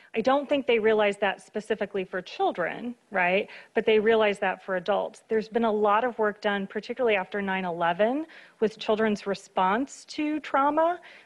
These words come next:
because, um, interestingly, so the New York Life Foundation did quite a bit of research on children who were grieving in particular, because three thousand school kids,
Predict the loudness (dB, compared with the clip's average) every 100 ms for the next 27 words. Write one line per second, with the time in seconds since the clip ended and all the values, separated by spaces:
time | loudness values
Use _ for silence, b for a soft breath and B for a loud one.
0 | _ -4 0 4 4 0 -10 -6 -2 0
1 | 0 -4 -8 -14 _ -2 0 -2 -2 0
2 | 2 2 0 2 2 2 2 0 0 0
3 | -2 -4 -6 -8 -8 -4 0 0 0 -2
4 | -4 -8 -6 -8 -6 -8 -6 -6 -6 -6
5 | -8 -6 -2 -2 -2 -4 -4 -6 -6 -4
6 | -2 0 -2 B B B B -4 -2 -2
7 | -2 0 2 2 2 0 -2 -4 -8 -4
8 | -2 -2 -2 -2 -4 -12 -20